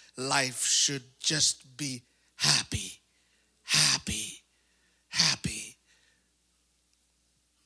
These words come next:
This morning, I'm gonna talk to the person who you ask for prosperity, but, mm, mm,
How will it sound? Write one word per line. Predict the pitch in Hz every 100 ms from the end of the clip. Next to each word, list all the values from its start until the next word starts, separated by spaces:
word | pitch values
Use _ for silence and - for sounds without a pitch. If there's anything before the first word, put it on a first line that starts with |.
| _ -
This | 151 -
morning, | 147 156 147 135
I'm | 131
gonna | 131
talk | 139 131 -
to |
the | 123
person | 117 131 120 123 117 127
who | 127 117 113 104 _ _ _ _ _ _ _ _ _ _ _ _ _ _ _ _ _ _ _ _ _ _ _ _ -
you | 139 -
ask | 170 160 -
for | 147
prosperity, | 135 - - 165 143 127 123
but, | 117 123 110 _ _ _ _
mm, | 143 139 135 131 _ _ _ _ _ _ _ _ 135
mm, | 127 123 120